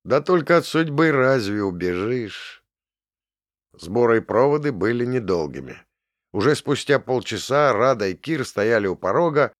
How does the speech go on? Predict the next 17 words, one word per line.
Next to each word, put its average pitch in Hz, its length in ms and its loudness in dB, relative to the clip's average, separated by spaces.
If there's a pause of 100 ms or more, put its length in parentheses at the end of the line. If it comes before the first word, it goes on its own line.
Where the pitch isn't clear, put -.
а 107 160 4
Антир 165 560 -2
настойчиво 160 880 2
уговаривал 123 720 2
их 92 100 -6
взять 101 300 2
в 76 80 -8
дорогу 127 600 0
ещё 165 540 -2
немного 92 460 -2
пирожков. 82 720 -6 (840)
Потому 110 380 0
как 104 220 0
улыбалась 101 640 0
Ирис, 143 300 -2
стало 104 360 -2
понятно. 98 720 -2